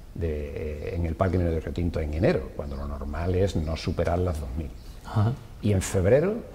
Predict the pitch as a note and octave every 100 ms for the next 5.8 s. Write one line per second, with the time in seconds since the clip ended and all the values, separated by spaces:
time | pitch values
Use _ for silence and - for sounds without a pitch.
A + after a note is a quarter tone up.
0 | - D#2+ - D2+ F#2 C3 - - - -
1 | D2+ C#2+ C#2 - - D2 D2+ - - -
2 | F#2 E2 D#2+ D2+ D2+ G#2 A#2 F#2 E2+ -
3 | - E2 D#2 C#2+ D2+ - - G2 - E2+
4 | D2+ D#2+ D#2 D2+ - E2 D#2 D#2 D#2 D#2
5 | - E2 E2 E2+ F#2 A#2 C3+ F#3+